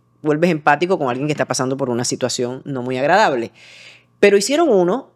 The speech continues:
y lo hicieron casi que como un experimento social. ¿Cómo se siente la gente cerca de una pareja gay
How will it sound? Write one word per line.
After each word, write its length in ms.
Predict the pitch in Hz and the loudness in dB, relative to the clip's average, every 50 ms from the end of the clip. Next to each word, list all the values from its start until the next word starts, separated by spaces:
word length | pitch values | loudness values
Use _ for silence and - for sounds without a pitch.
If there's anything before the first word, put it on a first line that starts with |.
| _ _ _ | _ _ _
y 140 | 170 180 | 2 4
lo 100 | 170 175 | 4 4
hicieron 320 | 170 170 - 190 185 208 226 | 4 4 2 0 0 0 0
casi 260 | - 208 202 - 240 | 0 0 0 0 -2
que 100 | 214 196 | -2 0
como 180 | 180 165 165 160 | 0 -2 -2 0
un 60 | 170 | 0
experimento 1160 | 180 175 180 214 190 180 170 165 170 170 180 175 - 196 190 180 175 170 165 156 147 139 - - | -2 0 0 0 0 2 2 2 2 0 -2 0 2 2 4 4 4 4 4 2 2 0 -2 -2
social. 640 | - - 175 - - 190 160 135 135 139 190 240 - _ _ _ - - - - _ _ _ _ _ _ _ _ _ _ _ _ _ | -4 -4 -2 -2 0 2 2 2 2 0 -2 -4 -8 _ _ _ -20 -20 -20 -20 _ _ _ _ _ _ _ _ _ _ _ _ _
¿Cómo 280 | - 226 226 226 262 262 | 2 2 4 4 2 0
se 120 | - 262 | 0 -2
siente 300 | - 247 226 233 226 247 | 0 0 0 0 2 2
la 120 | 226 220 | 2 2
gente 500 | 208 220 220 233 226 233 240 240 - - - _ _ _ _ _ | 0 0 -2 -2 -2 0 0 0 0 -4 -10 _ _ _ _ _
cerca 460 | - - - - 196 185 190 196 220 196 | -10 -2 2 2 2 2 2 2 2 2
de 40 | |
una 180 | 185 175 175 175 | 2 2 0 0
pareja 280 | 185 175 165 160 185 165 | 0 0 0 0 0 -2
gay 320 | 127 117 104 - - - | -2 -2 -4 -6 -10 -16